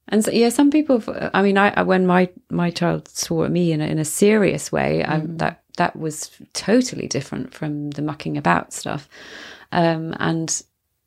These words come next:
Speaker 1: I think we have to maybe not take it too seriously 'cause maybe the child doesn't realize that, that it's causing such great offense. So you can have a great conversation, can't you? You know, when you say that, maybe you, you use that at home and maybe it's,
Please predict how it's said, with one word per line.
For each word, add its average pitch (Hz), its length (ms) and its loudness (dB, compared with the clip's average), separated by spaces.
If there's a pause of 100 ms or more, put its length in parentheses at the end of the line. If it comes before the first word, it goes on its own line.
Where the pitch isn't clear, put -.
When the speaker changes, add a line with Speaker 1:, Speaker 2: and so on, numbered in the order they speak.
(120)
Speaker 1:
I 160 80 -4
think 180 360 -6
we 160 80 -4
have 156 180 -6
to 156 240 -2 (180)
maybe 170 320 0
not - 380 -6 (440)
take 175 260 0
it - 120 -4
too 226 320 6
seriously 165 600 2
'cause 180 160 -2
maybe 196 240 4
the 170 120 4
child 160 380 2
doesn't 156 460 0
realize 151 880 0
that, - 440 -2 (640)
that - 340 2
it's 143 220 2
causing 143 400 2
such - 240 0
great 147 240 2
offense. 143 340 0
So 151 80 2
you 151 60 2
can 175 140 2
have 185 100 2
a 160 60 0
great - 180 0
conversation, 147 640 2
can't 180 240 0
you? 143 60 2
You 143 60 2
know, 139 120 2
when 165 280 4
you 151 240 0
say 165 400 4
that, - 600 -2
maybe 151 240 2
you, 139 300 -2
you 143 180 -4
use 143 280 -2
that 113 220 -6
at - 160 -8
home 156 320 0
and 143 120 0
maybe 143 220 -2
it's, - 240 -8